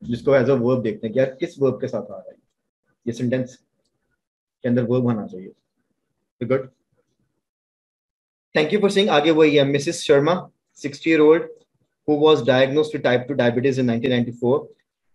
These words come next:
I would be grateful if you would help her manage sugar levels। आपकी जो रिक्वेस्ट है, वो एक तो सिंपल लिखी जाती है, जो ऊपर वो लिखी हुई है, "She needs further management and care"।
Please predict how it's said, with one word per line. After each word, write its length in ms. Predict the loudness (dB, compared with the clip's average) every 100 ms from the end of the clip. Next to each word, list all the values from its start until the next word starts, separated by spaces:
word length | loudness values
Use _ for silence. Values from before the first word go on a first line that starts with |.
| _ _ -2
I 140 | 0 2
would 240 | -2 -2
be 160 | -2 0
grateful 440 | 0 0 -2 -2 -4
if 80 | -6 -4
you 80 | -2
would 220 | -2 -2 -6 -2
help 160 | -2 2
her 100 | 2
manage 400 | 2 2 0 -4 -10 _ -20
sugar 280 | -8 -2 -2
levels। 320 | -2 -10 -14 _ _ _ _ _ _ _ _ _ _ _ _ _ _ -4
आपकी 340 | -4 -4 -6
जो 160 | 0 4
रिक्वेस्ट 460 | 4 6 4 4
है, 260 | 0 0 -6 _ _
वो 140 | 0 2
एक 280 | 2 0 -12
तो 60 |
सिंपल 300 | -4 -2 0
लिखी 200 | 0 0
जाती 300 | 2 2 2
है, 80 | -2
जो 100 | -2
ऊपर 160 | 0 0
वो 60 |
लिखी 300 | 0 -2 -6
हुई 140 | -2 -2
है, 140 | -4
"She 140 | -8
needs 220 | -4 -4 -4 -4
further 220 | -2 -2
management 380 | -2 -4 -4 -2
and 120 | -2
care"। 180 | -2 -4